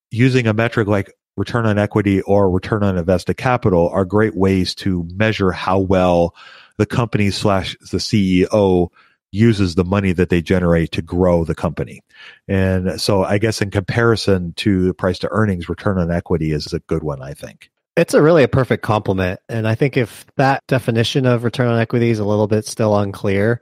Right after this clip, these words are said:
Speaker 2: Todd Wenning did an interview with us several months ago, and he had to really boiled it down, like, as if I was a five-year-old, I could understand
Speaker 1: Yeah.
Speaker 2: it. So that's a great one. He's talking about return on invested capital. You can use that logic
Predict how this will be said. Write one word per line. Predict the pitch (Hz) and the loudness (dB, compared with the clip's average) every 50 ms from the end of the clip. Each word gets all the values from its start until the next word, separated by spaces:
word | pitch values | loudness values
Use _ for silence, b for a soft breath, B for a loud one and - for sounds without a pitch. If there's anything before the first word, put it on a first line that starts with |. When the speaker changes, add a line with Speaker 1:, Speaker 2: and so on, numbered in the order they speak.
| b b b b _ | b b b b _
Speaker 2:
Todd | - - 160 160 147 | -6 -2 -2 0 0
Wenning | 131 127 127 127 123 117 113 107 104 101 107 - - - 123 | 2 0 2 2 0 0 0 -2 -4 -6 -8 -10 -12 -12 -4
did | - 123 110 | -2 0 0
an | 110 104 104 110 | 2 0 -2 -4
interview | - 120 117 107 101 107 104 98 | -2 -2 -2 0 2 2 2 2
with | 98 98 - 104 | 2 0 2 2
us | 101 98 92 - - - - - - _ _ _ _ _ _ _ | 2 2 0 -2 -4 -8 -10 -12 -14 _ _ _ _ _ _ _
several | - - - 117 101 107 98 | -8 -4 -2 0 0 0 0
months | 98 101 101 101 - | 0 -2 -2 -2 -4
ago, | 110 92 101 95 92 | -2 0 0 0 0
and | 95 98 | 0 0
he | 110 113 | 2 2
had | 107 104 | 2 2
to | 98 92 | 2 2
really | 92 98 101 98 98 95 92 95 - - 92 | 2 2 2 2 2 2 0 -2 -4 -2 0
boiled | - 107 104 101 101 95 | 2 2 2 2 2 0
it | 92 | 0
down, | - 98 92 92 92 | 0 0 0 0 -2
like, | 92 90 87 - - | -2 -4 -4 -6 -8
as | 95 82 80 90 | -10 -8 -8 -10
if | 85 - | -8 -6
I | 92 90 | -4 -4
was | 90 87 85 87 | -4 -4 -4 -6
a | 90 | -6
five-year-old, | - - 87 90 87 90 90 87 82 | -6 -6 -6 -4 -4 -4 -4 -4 -6
I | 87 95 | -6 -8
could | - 90 | -10 -10
understand | 87 82 82 80 - - 92 82 85 87 | -10 -10 -10 -10 -10 -8 -8 -8 -8 -8
Speaker 1:
Yeah. | 87 | -8
Speaker 2:
it. | - | -6
So | - 101 | -2 0
that's | 107 113 117 - - | 0 0 0 0 -2
a | 98 | 0
great | 107 107 101 98 | 2 2 0 0
one. | 101 95 95 92 92 90 92 101 | 0 0 0 0 0 -2 -2 0
He's | 131 135 131 - | 0 0 2 2
talking | 147 135 123 | 0 0 0
about | 123 120 113 | 0 0 0
return | 110 110 - - 123 117 | 0 -2 -2 0 0 2
on | 110 107 104 | 2 2 2
invested | 101 98 104 95 - 104 - | 2 2 0 0 -2 -4 -4
capital. | - 107 104 - 117 110 117 120 123 b b b b b b b _ - | -2 -2 0 0 2 2 4 2 2 b b b b b b b _ -6
You | 113 | -2
can | - 120 110 107 | -2 0 0 2
use | 107 110 110 98 - | 2 2 2 2 2
that | 107 107 98 95 - - | 0 0 2 0 -2 -2
logic | 101 98 95 90 95 95 92 - - | 0 0 0 0 -2 -4 -6 -6 -8